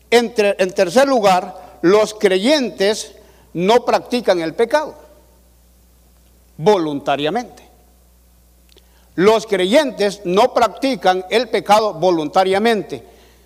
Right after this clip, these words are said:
Hay un problema cuando practicamos el pecado voluntariamente. Eh, posiblemente hay que hacer un signo de interrogación ahí.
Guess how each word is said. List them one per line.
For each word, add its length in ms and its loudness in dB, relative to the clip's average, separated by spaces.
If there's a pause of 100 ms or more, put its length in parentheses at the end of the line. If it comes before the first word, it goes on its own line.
(120)
Hay 160 0
un 140 -2
problema 500 2
cuando 340 -2
practicamos 600 -2
el 180 -6
pecado 540 0
voluntariamente. 1300 -2 (1120)
Eh, 640 0
posiblemente 720 -2
hay 60 -2
que 80 -2
hacer 220 0
un 160 0
signo 420 0
de 100 0
interrogación 720 0
ahí. 220 -2